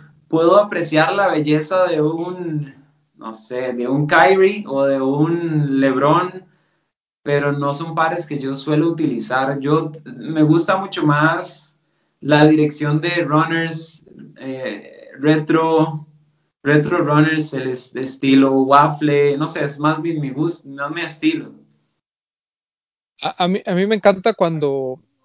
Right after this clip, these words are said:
Speaker 2: eh, subes a Instagram, sobre todo, historias de,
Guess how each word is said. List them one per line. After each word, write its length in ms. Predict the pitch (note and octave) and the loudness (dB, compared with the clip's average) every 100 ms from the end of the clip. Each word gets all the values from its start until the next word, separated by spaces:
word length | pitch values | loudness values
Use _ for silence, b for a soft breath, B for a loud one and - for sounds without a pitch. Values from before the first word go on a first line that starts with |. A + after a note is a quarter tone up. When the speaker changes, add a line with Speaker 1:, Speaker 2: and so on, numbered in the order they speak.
| _ | _
Speaker 2:
eh, 160 | F3 D3+ | -14 -12
subes 420 | - D#3+ F3+ - - | -6 -4 -4 -6 -6
a 240 | D#3 - | -6 -4
Instagram, 440 | D#3+ E3 - D#3+ D#3+ | -4 -4 -2 -2 -4
sobre 220 | D3 B2 | -8 -8
todo, 200 | C3 D#3+ | -2 -2
historias 640 | D#3+ - F#3+ C3 D3 - _ _ _ _ - | -2 -2 0 0 -4 -12 _ _ _ _ 2
de, 260 | D3 C#3+ | 4 4